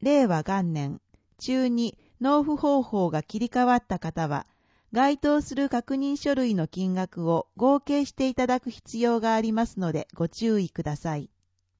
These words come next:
問い合わせ先、介護保険課資格保険料係、電話三六四七九四九三、ファックス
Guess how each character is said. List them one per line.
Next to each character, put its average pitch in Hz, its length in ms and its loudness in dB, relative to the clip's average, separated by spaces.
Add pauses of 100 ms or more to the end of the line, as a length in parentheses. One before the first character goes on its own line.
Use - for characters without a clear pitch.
(760)
問 277 260 4
い 269 60 4
合 254 80 4
わ 240 120 2
せ 226 120 -4
先、 202 440 -4 (460)
介 285 280 2
護 285 140 2
保 262 100 0
険 240 340 -2
課 208 320 -2
資 - 160 -16
格 277 320 0
保 254 60 2
険 262 340 0
料 247 240 4
係、 190 480 -2 (560)
電 220 280 4
話 202 320 2
三 285 320 0
六 285 280 0
四 185 280 2
七 180 340 -2 (100)
九 285 280 0
四 269 280 2
九 185 260 -4
三、 165 400 -4 (680)
フ 254 60 -2
ァ 254 40 2
ッ 254 40 -2
ク - 120 -18
ス - 280 -6